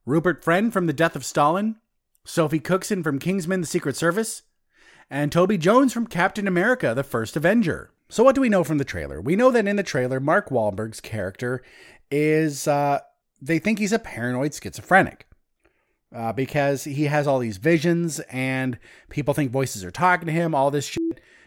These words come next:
No, it turns out that he has lived all these past lives. He just gets reincarnated, reincarnated, reincarnated, and he has these memories stuck in his head. And until someone reminds him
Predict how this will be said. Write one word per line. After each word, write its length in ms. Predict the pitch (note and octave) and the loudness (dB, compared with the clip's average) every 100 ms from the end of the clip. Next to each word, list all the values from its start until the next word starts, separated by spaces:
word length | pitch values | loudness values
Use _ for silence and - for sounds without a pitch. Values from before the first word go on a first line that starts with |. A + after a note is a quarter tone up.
| - | 0
No, 380 | C#4+ D#4 C#4+ A#3+ | 4 6 8 6
it 100 | F3+ | 4
turns 260 | F#3+ E3 | 0 2
out 180 | F#3 A3 | 2 2
that 140 | F#3+ | 0
he 240 | D#3 B3+ C4 | 0 0 0
has 520 | F#3 F#3+ G3 G3 D#3+ | -2 -4 -2 -2 -2
lived 280 | C#3+ F#3 D#3+ | 0 0 0
all 240 | E3 A#3+ | -2 -2
these 160 | B3 F#3+ | -2 -4
past 340 | F3+ E3+ - | -2 -2 0
lives. 420 | F#3+ F#3+ G3 F#3 - - - - | 2 4 4 0 -8 -20 -20 -6
He 120 | F#3 | -4
just 180 | E3 - | -2 -4
gets 160 | B2+ | -6
reincarnated, 720 | A#2 G3 A3+ G3 F#3+ F3 E3 | 0 0 0 -2 -2 0 -2
reincarnated, 540 | D3+ G3+ F#3 F3 E3 C#3+ | 0 0 0 -2 -2 -2
reincarnated, 680 | D#3+ G3 F#3+ F3 C#3+ D3 C#3 | -4 -2 -2 -2 -2 -2 -4
and 140 | C3+ | -4
he 140 | C3 | -2
has 240 | C3+ D3+ D3 | -2 -2 -2
these 140 | D3+ | -2
memories 360 | D3+ F3 F3+ E3+ | -2 0 -2 -2
stuck 240 | - A#2 | -2 -4
in 60 | A#2 | -4
his 140 | G#2 | -6
head. 260 | G2 E2+ F#2+ _ - - - | -8 -10 -10 _ -20 -20 -12
And 160 | C3+ D3 | -4 -2
until 240 | D3+ G#3 | 0 -2
someone 320 | - G3+ G#3 | 2 2 2
reminds 680 | F3+ D3 C#3 C#3 G#3 C#4+ B3 | 2 2 2 0 4 4 4
him 340 | E3 D#3 B2+ | 0 -2 -2